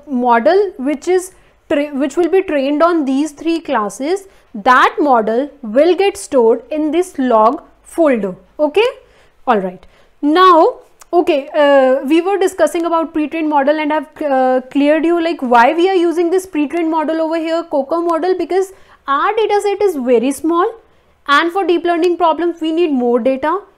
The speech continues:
but we don't have more data. In that case, we are using that pre-trained model. Now, what we'll be doing? We already have this coco pre-trained model, and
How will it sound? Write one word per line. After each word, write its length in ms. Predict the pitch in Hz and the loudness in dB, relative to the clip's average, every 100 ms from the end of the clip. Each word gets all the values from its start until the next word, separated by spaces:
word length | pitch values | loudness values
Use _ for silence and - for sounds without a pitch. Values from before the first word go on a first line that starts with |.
| _ | _
but 240 | 254 285 | 0 2
we 100 | 359 | 2
don't 220 | 349 339 320 | 2 0 -2
have 200 | 349 311 | -2 -2
more 220 | 277 262 | -2 -2
data. 320 | 262 262 349 359 | -2 -4 -6 -6
In 180 | 311 285 | -6 -2
that 300 | 247 247 247 | 0 -2 -4
case, 180 | 339 285 | -6 -6
we 260 | 269 269 | -6 -2
are 120 | 302 | -2
using 540 | 294 240 254 240 381 453 - _ _ | -2 -4 -4 -2 -2 -4 -12 _ _
that 280 | 294 370 - | 0 0 0
pre-trained 480 | 320 330 349 381 320 | -2 0 0 0 2
model. 420 | 254 214 262 427 - _ _ _ | 0 0 -4 -6 -10 _ _ _
Now, 600 | 294 320 349 302 349 508 - _ | -2 2 4 4 0 -4 -12 _
what 280 | 285 311 330 | 0 2 2
we'll 160 | 392 | 2
be 100 | 415 | 4
doing? 300 | 403 403 494 - - - | 4 2 0 -6 -18 -6
We 220 | 269 359 | 0 2
already 380 | 349 330 381 381 | 2 0 0 0
have 220 | 370 311 | -2 0
this 180 | 370 - | -4 -2
coco 420 | 339 302 349 370 | -2 0 2 0
pre-trained 460 | 349 339 349 381 370 | 0 -2 0 0 2
model, 260 | 359 403 466 - _ _ _ _ _ - | 0 0 -4 -6 _ _ _ _ _ 0
and 340 | 359 381 370 | 4 4 2